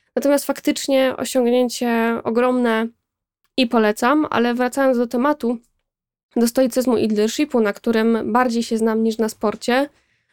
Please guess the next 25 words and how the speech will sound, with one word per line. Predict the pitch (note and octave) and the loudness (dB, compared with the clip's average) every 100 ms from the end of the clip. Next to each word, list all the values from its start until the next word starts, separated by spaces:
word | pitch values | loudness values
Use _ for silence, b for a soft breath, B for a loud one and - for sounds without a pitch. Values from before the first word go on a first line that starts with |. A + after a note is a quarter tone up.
| - | -4
bo | G#3+ A3 A3 A3 | 0 2 2 2
zatrzymałam | A3+ - A#3 A3+ A3+ | -2 -2 0 2 0
się | A3+ A#3 | 0 0
w | A3 | 2
nim | A#3 | 2
mniej | A3+ A3+ | 2 0
więcej | A3+ A#3 A#3 G#3+ | 0 0 0 0
na | G#3+ | 0
etapie | A3 A#3 A#3 | -2 -4 -6
świetności | A3+ A#3 - A3+ - A#3 | -6 -6 -2 -2 -2 -6
Stewarta | - A3+ A3 A3+ G#3+ | -4 -2 -2 -2 -2
O'Grady'ego | A3 A3 A3 G#3+ A3 | 0 0 0 0 -2
w | - - | -4 -4
Tour | A#3+ G#3+ | -2 0
de | A3+ | -2
France, | G#3 G#3+ A#3+ A3+ - | -2 -2 -2 -4 -6
to | G#3 G3+ | -4 -2
było | G#3+ G#3+ G#3 A3 - - A3+ | -2 -2 -4 -6 -12 -12 -2
wiele | A3+ G#3+ | 0 0
lat | G#3+ - | -4 -4
temu. | G#3 G#3 C#4+ D4+ b b b b b _ _ _ _ _ - | -2 0 0 -4 b b b b b _ _ _ _ _ -4
Natomiast | C4 B3+ E4+ A#3 G3+ - - - - - | -2 2 2 2 -2 -6 -12 -16 -10 0
nie | B3+ | 2
bez | B3 C4+ | 4 0
powodu | - C#4+ C4 D4+ C4 C#4 C4+ C4 | 0 0 2 2 2 2 2 0